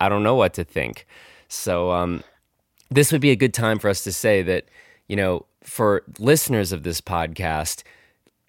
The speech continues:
please let us know if there's actually anyone out there who has consistently set for themselves, you know, New Year's resolutions,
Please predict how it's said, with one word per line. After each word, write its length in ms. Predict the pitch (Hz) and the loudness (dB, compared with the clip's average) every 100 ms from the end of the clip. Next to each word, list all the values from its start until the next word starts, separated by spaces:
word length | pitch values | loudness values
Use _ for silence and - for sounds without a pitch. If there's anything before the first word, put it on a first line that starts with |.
| - | -16
please 400 | - 156 180 147 | -2 2 2 2
let 140 | 135 | 2
us 180 | 123 - | 2 0
know 260 | 123 117 90 | 2 4 2
if 100 | 90 | 0
there's 200 | 101 95 | -2 -2
actually 400 | 101 104 - 110 | 0 0 -2 -2
anyone 300 | 101 95 92 | -2 -2 0
out 240 | 95 101 - | 0 0 0
there 240 | 85 80 | -2 -2
who 180 | 85 92 | -4 -4
has 260 | 92 85 - | -4 -4 -6
consistently 840 | - 90 - 117 107 107 - 90 | -10 -8 -6 -6 -6 -6 -8 -8
set 340 | - - 104 | -6 -2 -2
for 100 | - | -4
themselves, 600 | 90 87 80 87 82 78 | -8 -6 -6 -4 -4 -6
you 60 | 92 | -6
know, 220 | 85 76 - | -6 -6 -6
New 160 | 95 | -4
Year's 340 | 90 85 80 85 | -4 -4 -4 -4
resolutions, 880 | 78 80 85 139 - 80 76 73 | -6 -4 -4 -2 -2 -4 -4 -6